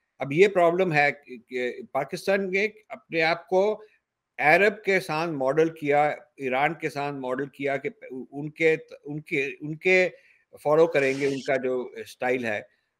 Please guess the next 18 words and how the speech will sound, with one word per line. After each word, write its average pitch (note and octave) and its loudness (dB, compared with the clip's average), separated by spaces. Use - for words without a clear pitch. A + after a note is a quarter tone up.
तो F#3 2
उनका F#3+ 0
style A3 2
ज़्यादा G#3 2
development G3+ 0
का G3+ 0
नहीं G3+ 4
रहा। A2 2
अब B2+ -14
आप C3 -6
देखिए D#3 2
अरब D3+ 2
countries D#3 -2
में C3+ -8
बहुत D#3 2
बड़ी-बड़ी D3+ 0
buildings C3+ -4
हैं, B2 -4